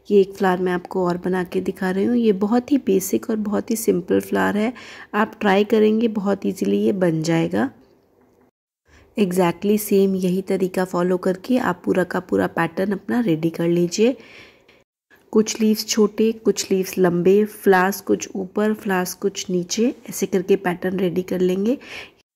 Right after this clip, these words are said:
मेरा पैटर्न रेडी होने के बाद ऐसा दिख रहा है। चलिए अब हम इसको स्टार्ट करते हैं कलर करना। अब जो मैंने कलर यूज़ किया है वो है लेमन येलो कलर, और मैं सिक्स नंबर ब्रश की हेल्प से अपने इन फ्लावर्स के अंदर इस कलर को फिल कर रही हूँ।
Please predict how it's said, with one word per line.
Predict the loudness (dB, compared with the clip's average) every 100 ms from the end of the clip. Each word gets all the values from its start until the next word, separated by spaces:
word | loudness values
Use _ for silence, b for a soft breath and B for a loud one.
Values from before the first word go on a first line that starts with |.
| _
मेरा | -2 0
पैटर्न | -2 -2 0 2
रेडी | 2 4
होने | 2 2
के | 0
बाद | -2 0
ऐसा | 0 0 -2
दिख | -4 -2
रहा | -2
है। | -2 -4 b b b -8
चलिए | 0 2 4
अब | 2 2
हम | 0
इसको | -2 0 -2
स्टार्ट | 0 -4 -4
करते | -6 -8 0
हैं | 0 2
कलर | 0 0 -2
करना। | -4 -2 -4 -8 _ B B B -6
अब | 0
जो | 2
मैंने | 4 4
कलर | 4 4
यूज़ | 4 2 0
किया | 0
है | 0
वो | 2
है | 2 2
लेमन | 2 2 0
येलो | 0 2 0
कलर, | 0 0 0 -2 -2
और | -2
मैं | 0 -2
सिक्स | 0 -2 0 0
नंबर | 2 2
ब्रश | 0 0 0
की | -2 -2
हेल्प | -2 -4
से | -4 -2 -2 B B B B
अपने | -6 -4 -2 0
इन | 0
फ्लावर्स | 2 2 2 0
के | -2
अंदर | 0 0
इस | -2
कलर | -2 -2 -2
को | -2 -4
फिल | 2 0
कर | 2 -2
रही | -2 -2
हूँ। | -4